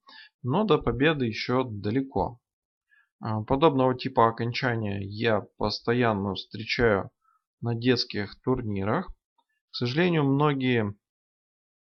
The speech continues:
э, ребята такие эндшпиля трактуют неправильно.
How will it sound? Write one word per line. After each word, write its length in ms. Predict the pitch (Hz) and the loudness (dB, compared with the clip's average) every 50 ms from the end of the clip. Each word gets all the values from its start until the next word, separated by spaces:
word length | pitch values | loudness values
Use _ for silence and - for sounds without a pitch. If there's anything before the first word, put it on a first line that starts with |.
| _ _ _ _ _ - - - | _ _ _ _ _ -8 -6 -4
э, 280 | 135 123 117 117 117 | -2 -2 0 0 2
ребята 420 | 113 127 127 123 131 131 127 117 107 | 0 0 4 6 6 6 8 6 2
такие 400 | 101 120 117 - - 131 131 - | 0 -2 -4 -2 0 0 0 0
эндшпиля 540 | - 117 117 - - - 120 120 120 110 107 | 0 -2 -4 -4 -4 -2 0 2 2 2 2
трактуют 680 | - - - 110 - - - 131 123 113 - - - | 0 -2 -4 -4 -4 -4 -2 0 0 0 -2 -4 -4
неправильно. 920 | 107 110 113 107 - 98 98 90 90 92 101 123 147 170 180 202 196 | -4 -4 -2 -2 0 0 2 4 4 2 2 0 0 0 -2 -2 -4